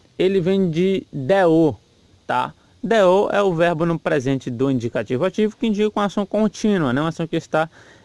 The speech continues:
em andamento. Mas aqui ele está declinado ao tempo perfeito. Do, um pa-, ele é um particípio num tempo per-, perfeito, médio passivo, nominativo neutro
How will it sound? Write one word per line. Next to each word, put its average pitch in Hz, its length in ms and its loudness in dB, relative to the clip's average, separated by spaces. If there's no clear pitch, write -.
em 175 160 2
andamento. 170 520 0
Mas 190 540 2
aqui 185 300 -2
ele 226 140 0
está 196 260 -2
declinado 156 840 -2
ao 185 300 2
tempo 226 320 0
perfeito. 208 1300 2
Do, 170 280 0
um 175 180 2
pa-, 135 260 -4
ele 147 200 2
é 170 40 2
um 170 340 0
particípio 175 920 -2
num 170 140 0
tempo 147 320 -2
per-, 170 240 2
perfeito, 160 640 0
médio 131 340 0
passivo, 214 540 -2
nominativo 196 760 -2
neutro 175 440 0